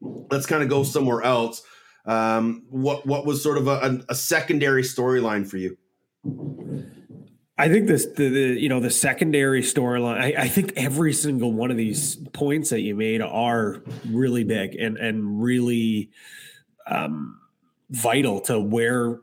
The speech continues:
Speaker 2: each team is, is going to go. I, I kinda wanna talk a, about the Warriors, and I know, I know it's big that they got their first win, but I still think they're still very, very far away. They still allowed sixteen goals against Vegas. They almost blew it.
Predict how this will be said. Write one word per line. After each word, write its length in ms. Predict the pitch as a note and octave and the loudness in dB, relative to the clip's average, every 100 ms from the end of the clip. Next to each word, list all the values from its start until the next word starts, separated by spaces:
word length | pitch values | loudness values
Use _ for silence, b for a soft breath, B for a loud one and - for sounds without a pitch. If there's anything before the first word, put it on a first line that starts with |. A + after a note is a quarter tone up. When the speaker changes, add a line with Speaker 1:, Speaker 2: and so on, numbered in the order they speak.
| - | -4
Speaker 2:
each 280 | C#3+ A#2 - | -4 -2 -2
team 260 | B2 A#2 | -2 0
is, 220 | A#2 G2+ | -2 -4
is 260 | - A#2+ G#2+ | -6 -6 -6
going 300 | - A2+ A#2 | -4 -2 -2
to 80 | A2+ | -2
go. 340 | A2 A#2+ G#2+ | 0 0 -2
I, 160 | F#2 G#2 - | -4 -8 -6
I 140 | B2 C3+ | -2 2
kinda 240 | G3 G3+ | 2 2
wanna 320 | D#3+ D3 A#2+ - A#2 - | 2 0 -2 -6 -14 -6
talk 300 | A#2+ A#2 - | -4 -2 -2
a, 40 | |
about 640 | A2+ A2+ G2 A2 B2 A#2+ - _ - | -4 -6 -10 -4 -4 -4 -8 _ -10
the 160 | A#2 | -4
Warriors, 640 | A2 A2 A#2 B2+ A2 G2 - | 0 0 0 0 0 -2 -4
and 100 | A#2 | -2
I 160 | A#2 A#2+ | 0 0
know, 500 | B2+ D3 D3 D3 - B _ _ _ _ _ _ _ _ _ _ _ _ - | 2 4 4 2 -2 B _ _ _ _ _ _ _ _ _ _ _ _ -8
I 100 | A#2+ | -2
know 200 | B2+ C#3+ | 0 2
it's 120 | C#3 | 0
big 280 | - B2 B2+ | 0 0 2
that 160 | B2 B2+ | 0 0
they 80 | A#2 | 0
got 240 | A#2+ A#2 | 0 0
their 120 | A2+ | -2
first 360 | G#2 A2+ A2 - | -2 -2 -2 -2
win, 280 | A2+ A#2 A2+ | -2 -2 -2
but 120 | A2 | 0
I 80 | A2+ | 0
still 480 | A2+ - C3+ C3+ B2+ | -2 -2 0 0 0
think 340 | - B2+ G#2 | -4 -4 -4
they're 140 | A#2+ G#2+ | -4 -4
still 300 | - A#2+ G#2+ | -2 -2 0
very, 280 | A2+ A2 | -2 -2
very 240 | G#2+ G#2 G2 | -2 -4 -6
far 220 | - F#2+ | -8 -8
away. 260 | F#2+ F#2 F2+ | -6 -6 -6
They 120 | G2 | -4
still 420 | - B2 A#2+ A2 | -4 -2 0 0
allowed 340 | G#2+ G#2 A2 | 0 -2 -2
sixteen 440 | - A#2+ - A#2+ A2 | -2 -4 -2 -2 -2
goals 400 | G#2+ A2 G#2+ G#2 | -2 0 -2 -4
against 380 | G#2 G#2 G2+ G#2+ | -4 -6 -6 -6
Vegas. 340 | G#2 G2+ G#2 | -4 -4 -4
They 140 | G#2+ | -4
almost 360 | G2+ A#2+ A2 - | -4 -2 -4 -4
blew 260 | - A2 A2 | -2 0 0
it. 200 | A2+ | -2